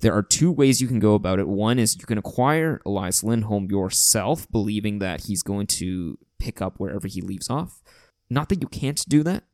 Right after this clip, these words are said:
but generally speaking, the better value is actually not in the player that goes away, but in the player stepping up in his vacancy. Um, so some players to note and track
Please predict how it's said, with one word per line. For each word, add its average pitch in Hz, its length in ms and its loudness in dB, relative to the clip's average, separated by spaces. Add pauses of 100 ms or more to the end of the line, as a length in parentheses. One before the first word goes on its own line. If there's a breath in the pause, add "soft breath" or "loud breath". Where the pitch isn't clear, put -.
(140)
but - 220 0
generally 127 420 0
speaking, 110 360 0
the 104 80 2
better 98 260 2
value 92 460 0
is 104 100 0
actually 107 340 -4
not 98 360 -4
in 104 100 -6
the 90 80 -6
player 101 380 -2
that 82 140 -4
goes 92 200 -2
away, 90 320 0
but 113 300 0
in 101 200 -6
the 87 120 -6
player 101 420 -2
stepping - 640 0
up 101 300 -6
in 95 140 -6
his 107 280 -4
vacancy. 135 800 0 (400)
Um, - 260 -6
so - 120 2
some 113 220 0
players 104 340 0
to 85 440 0
note 107 280 -4
and 95 100 -8
track 101 440 -6